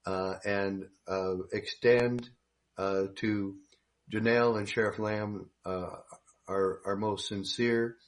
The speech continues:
uh, wishes and, and thoughts and faith and prayers. This is a horrible, horrible situation. Uh, being in law enforcement, I've been around a lot of these. Uh, and,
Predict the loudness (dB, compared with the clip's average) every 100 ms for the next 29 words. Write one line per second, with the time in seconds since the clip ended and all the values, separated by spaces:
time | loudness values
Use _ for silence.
0 | -20 _ _ _ _ -4 -2 0 0 0
1 | 2 2 2 -6 -4 -2 -2 -6 -6 -4
2 | -4 -8 _ _ _ 2 2 2 -4 -8
3 | -10 -12 2 4 4 0 -8 -8 2 4
4 | 6 4 0 -10 -20 -20 _ 0 2 2
5 | 0 -4 2 4 6 4 -2 -4 0 2
6 | 2 0 -4 -4 -6 -2 -2 0 -2 -6
7 | -8 -14 -20 _ _ _ -4 -2 -2 4
8 | 4 4 2 2 2 0 -2 0 -2 -2
9 | 0 -2 0 -2 -2 -2 0 0 0 -2
10 | -4 -6 -10 -20 _ _ _ _ -4 0
11 | 0 0 -2 -2 -2 0 -2